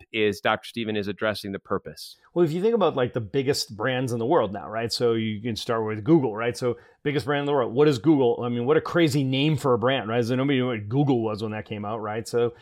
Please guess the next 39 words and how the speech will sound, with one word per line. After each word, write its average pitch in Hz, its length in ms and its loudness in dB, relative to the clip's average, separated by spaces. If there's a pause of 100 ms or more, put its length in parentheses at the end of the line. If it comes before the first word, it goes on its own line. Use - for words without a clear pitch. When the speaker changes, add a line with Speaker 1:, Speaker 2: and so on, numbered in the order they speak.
(200)
Speaker 2:
they've 123 220 -4
created 123 640 0
a 120 100 -2
word 113 340 0
that's 107 220 -4
now 113 140 -2
used 110 320 -2
as 104 120 -6
a 113 60 -6
verb, 110 380 4
which 98 180 -8
is 104 100 -6
a 107 80 -6
home 113 240 -6
run, 110 160 -4
by 98 160 -8
the 101 80 -6
way, 85 200 -10
right? 107 260 -6
So 120 320 4 (400)
the 117 80 -6
purpose 139 400 4
of 123 240 0
Google 131 300 4
was 120 160 4
to 131 160 -2
organize 123 400 0
all 156 260 2
of 196 100 4
the 185 140 0
information 156 540 0
that's 123 240 -2
ever 139 260 0
existed 123 420 -2
on 113 120 -2
the 104 60 -4
planet, 101 280 -10 (200)
<laughs> - 200 -20
right? 139 240 2